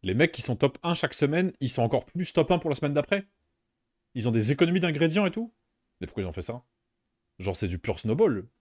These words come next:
C'est juste, t'es meilleur, t'es toujours meilleur et t'es de plus en plus meilleur. Pourquoi ils ont fait ça ?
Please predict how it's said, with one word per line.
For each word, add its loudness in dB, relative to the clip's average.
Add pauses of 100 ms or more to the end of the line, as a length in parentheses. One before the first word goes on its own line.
(460)
C'est -4
juste, 0
t'es 4
meilleur, 6
t'es -4
toujours -4
meilleur 2
et 2
t'es -8
de -8
plus -6
en -8
plus -10
meilleur. -6 (680)
Pourquoi -8
ils -6
ont -8
fait -18
ça ? -12